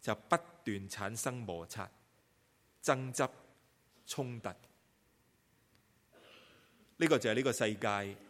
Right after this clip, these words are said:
畀我哋嘅一套嘅價值觀。權力同埋剛強喺呢個世界，喺呢個社會嘅裏邊對我哋產生嘅影響。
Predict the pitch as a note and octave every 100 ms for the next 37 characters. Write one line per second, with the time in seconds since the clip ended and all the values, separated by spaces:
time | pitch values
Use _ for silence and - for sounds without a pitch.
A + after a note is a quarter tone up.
0 | - - _ - A#2 C#3 A2 G#2+ F#2 G2+
1 | A2+ - G#2 F2+ F#2+ F#2 - - A2 G2
2 | - A#2+ G2 - _ _ _ _ _ _
3 | _ _ _ _ _ _ _ - B2+ A2+
4 | A#2+ B2 B2 - - _ _ _ _ _
5 | A2+ G2+ G2+ - F#3 D#3+ D#3 A2+ E2 -
6 | _ _ _ _ _ _ - C3 C#3 E3
7 | B2+ - C#3 B2 A#2+ A#2+ - - _ B2+
8 | A2 A2 G#2+ - _ _ D3 E3 C3+ -
9 | C3 A#2+ A#2+ A2 C3 A2+ G#2+ G#2 G2 F#2+
10 | - - _ _ _ _ _ - A#2+ A#2
11 | G#2 G2 G2 A2 A#2+ A#2 G#2 F#2 F2+ F2+
12 | F#2 F#2+ E2+